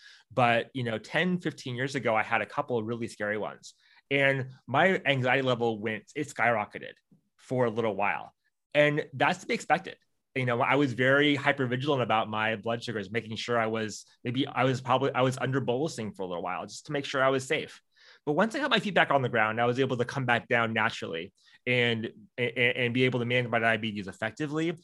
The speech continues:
without that overarching anxiety there. Um, you know, the, the, the challenge that people have is when that anxiety level goes up, whether it's 'cause of a diagnosis or because of an incident,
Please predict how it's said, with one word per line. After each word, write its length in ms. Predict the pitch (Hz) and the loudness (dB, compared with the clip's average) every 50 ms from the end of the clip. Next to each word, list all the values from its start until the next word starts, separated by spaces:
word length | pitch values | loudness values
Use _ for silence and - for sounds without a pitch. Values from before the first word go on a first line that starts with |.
| _ _ _ - | _ _ _ -6
without 340 | 123 120 131 131 131 131 | 0 2 4 4 4 4
that 220 | 131 120 120 - - - | 4 4 4 2 0 -4
overarching 480 | 127 120 110 120 117 113 110 110 - 104 | -4 -2 0 2 2 2 0 -2 -6 -6
anxiety 440 | 104 101 90 92 92 101 98 92 - | -6 -4 -4 -4 -6 -6 -6 -8 -10
there. 180 | 65 62 60 58 _ _ _ _ _ _ _ _ _ _ _ _ _ _ _ - - _ _ - | -10 -10 -10 -12 _ _ _ _ _ _ _ _ _ _ _ _ _ _ _ -20 -20 _ _ 0
Um, 260 | 135 131 127 123 131 123 | 2 2 2 2 0 -2
you 80 | 135 135 | 0 2
know, 100 | 135 127 | 2 2
the, 140 | 123 120 - | 2 0 -2
the, 200 | 131 127 127 127 - | 0 -2 -2 -2 -2
the 120 | 117 120 | -6 -6
challenge 400 | 117 - - 175 - 247 262 175 | -4 -4 -2 0 2 2 2 2
that 80 | 147 135 | 0 -2
people 200 | 147 127 127 123 | -2 -2 -2 -2
have 260 | 107 113 110 110 107 | 0 2 0 2 0
is 140 | 113 107 107 | -2 -2 0
when 300 | 123 123 120 117 113 110 _ - - - _ - 117 | 0 0 0 0 -2 -6 _ -16 -20 -20 _ -10 -2
that 300 | 101 139 135 135 131 131 | 2 4 4 4 4 2
anxiety 360 | - 127 127 123 139 139 143 143 | 0 0 2 4 4 4 4 2
level 140 | 139 127 | 2 2
goes 200 | 113 123 117 110 | 2 0 0 0
up, 200 | 131 123 113 - | 0 -2 -2 -2
whether 160 | - 110 101 110 | -4 -4 -4 -4
it's 120 | 98 - | -8 -8
'cause 140 | - 107 98 | -10 -12 -12
of 80 | 98 | -10
a 20 | 95 | -6
diagnosis 680 | 95 101 107 107 117 151 180 190 190 175 165 - - | -4 -4 -4 -2 -2 -2 -2 0 2 0 0 0 0
or 100 | 127 110 | -4 -6
because 180 | 101 - 113 101 | -4 -4 -6 -6
of 100 | 98 104 | -6 -6
an 60 | 113 | -4
incident, 460 | 139 156 - 156 143 151 151 - - | -4 -4 -4 -2 0 0 0 -2 -4